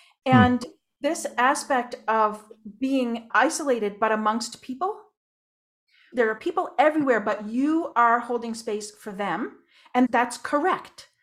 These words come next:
Speaker 2: And it's also work,
Speaker 1: Yeah.
Speaker 2: right? And so you're doing this emotional caregiving to have healthy relationships with folks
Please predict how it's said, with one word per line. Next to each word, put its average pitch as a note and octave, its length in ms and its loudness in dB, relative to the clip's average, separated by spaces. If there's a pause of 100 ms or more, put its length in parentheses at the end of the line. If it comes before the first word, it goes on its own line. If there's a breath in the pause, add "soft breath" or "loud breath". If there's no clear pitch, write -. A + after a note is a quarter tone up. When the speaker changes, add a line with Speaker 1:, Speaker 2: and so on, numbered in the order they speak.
(420)
Speaker 2:
And F4+ 360 6 (200)
it's C#4+ 260 -2
also A3 580 0
work, G3 540 -4 (800)
Speaker 1:
Yeah. F2 160 -4
Speaker 2:
right? B3+ 240 2
And C4 140 -2
so C#4 200 2
you're C4 180 -2
doing E4 280 -2
this C#4 160 -2
emotional B3+ 500 -2
caregiving B3 920 -4 (360 soft breath)
to B3 540 -2
have A3+ 500 0 (300)
healthy B3+ 540 0
relationships B3 1040 -4
with A3+ 220 -4
folks A3 560 -2